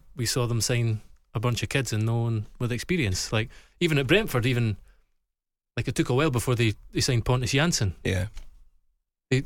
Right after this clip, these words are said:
Speaker 1: we were always saying they, they, they need to add something else here. And, like, I doubt, I doubt that would have come from Rasmus <laughs> Ankersen.
Speaker 2: Yeah.
Speaker 1: So he has, he has ideas about how to shake up the system and,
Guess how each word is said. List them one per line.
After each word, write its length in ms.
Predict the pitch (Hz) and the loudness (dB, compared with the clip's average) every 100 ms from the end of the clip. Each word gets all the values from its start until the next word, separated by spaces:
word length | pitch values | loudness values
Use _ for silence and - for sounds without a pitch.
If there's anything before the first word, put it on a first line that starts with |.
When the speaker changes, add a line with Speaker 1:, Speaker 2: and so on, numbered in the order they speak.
| - | -2
Speaker 1:
we 140 | 139 139 | 0 2
were 80 | 147 | 4
always 240 | 160 127 | 4 4
saying 220 | - 156 | 4 2
they, 160 | 117 127 - | 2 -2 -4
they, 140 | 139 127 - - - | -4 -4 -8 -10 -2
they 80 | |
need 160 | 135 156 | 0 2
to 60 | 135 | 2
add 180 | 156 | 2
something 380 | - 135 113 131 | 2 2 2 2
else 240 | 139 143 - | 2 2 2
here. 260 | 110 95 - - - _ _ | 2 0 -4 -18 -20 _ _
And, 120 | 117 | 0
like, 300 | 117 113 - - - | 0 0 -4 -10 -8
I 60 | |
doubt, 240 | 113 147 - | 0 2 2
I 60 | |
doubt 240 | 123 160 147 | 2 4 4
that 100 | 135 | 2
would 100 | 120 | 0
have 100 | 104 | 0
come 160 | - 135 | 0 0
from 180 | 113 107 | 0 2
Rasmus 320 | 110 110 107 | 2 2 4
<laughs> 20 | |
Ankersen. 540 | 135 156 - - 101 - - | 4 6 8 8 6 2 -2
Speaker 2:
Yeah. 200 | 90 110 | -2 0
Speaker 1:
So 280 | - 131 110 - - _ _ _ | 4 4 2 -6 -20 _ _ _
he 140 | 139 165 | 2 4
has, 320 | 135 107 139 | 4 2 0
he 200 | 160 151 | 2 4
has 180 | 131 110 | 4 4
ideas 400 | 123 113 147 113 | 4 4 4 2
about 240 | 107 107 | 2 0
how 180 | 123 117 | 0 0
to 340 | 110 113 104 123 - - - | 0 -2 -2 -4 -8 -12 -14
shake 260 | - 120 101 | -4 -2 -2
up 80 | 120 | -4
the 60 | |
system 420 | 101 190 - 110 101 | -2 0 0 0 0
and, 220 | 98 | -2